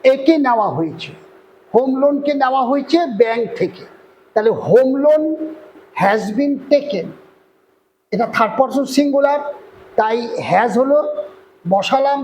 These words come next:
তারপরে been বসাতে হবে, been বসালাম, ভার্বের থার্ড ফর্ম নেওয়া, তার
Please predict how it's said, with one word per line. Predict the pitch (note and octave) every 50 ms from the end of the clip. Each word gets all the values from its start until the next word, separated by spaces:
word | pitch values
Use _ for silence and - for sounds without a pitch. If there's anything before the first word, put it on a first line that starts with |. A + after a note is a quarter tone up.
| C4
তারপরে | C4+ A3+ A3 - A#3+ A#3 A3+
been | F#3 F3 F#3+ A#3+ B3+ B3
বসাতে | B3 B3 B3 B3+ C4 B3+ C#4+
হবে, | C4+ A#3 C#4 C#4+ C4+ D4+ D4+ D4+ - - - - - - - - _ _ _ _ _ _ _ _ _ - - _ - - D#3
been | F#3+ B3 C4 B3+
বসালাম, | C4 C4 - - C4+ C#4 D4 D4+ D#4 D4 B3 -
ভার্বের | G3 A3 A3+ A3+ B3+ B3 B3
থার্ড | - C4+ C4 - - -
ফর্ম | C#4+ D4 C#4+ C4+ A#3+
নেওয়া, | G#3+ G#3+ A3+ A3+ A#3+ C4 C#4+ - - - - - - _ _ _ _ _ _ _
তার | - G#3 G#3+ A#3